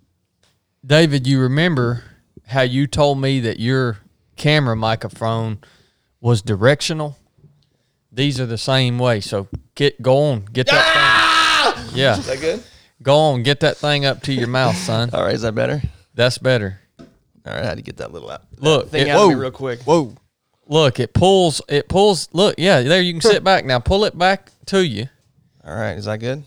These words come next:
Speaker 1: Yeah, the point of these microphones is to talk into 'em. See, you're a video guy.
Speaker 2: Yeah.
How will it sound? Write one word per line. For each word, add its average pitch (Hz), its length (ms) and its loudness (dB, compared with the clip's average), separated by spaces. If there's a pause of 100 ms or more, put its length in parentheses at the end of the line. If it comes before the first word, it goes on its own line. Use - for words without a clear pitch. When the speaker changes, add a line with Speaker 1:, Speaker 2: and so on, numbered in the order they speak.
Speaker 1:
Yeah, 143 220 0 (200)
the 135 180 2
point 202 480 -6
of 135 200 -4 (260)
these 139 300 -6
microphones 120 880 -2 (640)
is 123 140 -14
to 120 100 -8
talk 143 440 -2
into 104 360 -8
'em. 85 100 -14 (1200)
See, 127 420 -6
you're 160 220 0
a 139 40 0
video 127 440 0
guy. 101 360 -2 (120)
Speaker 2:
Yeah. - 160 -14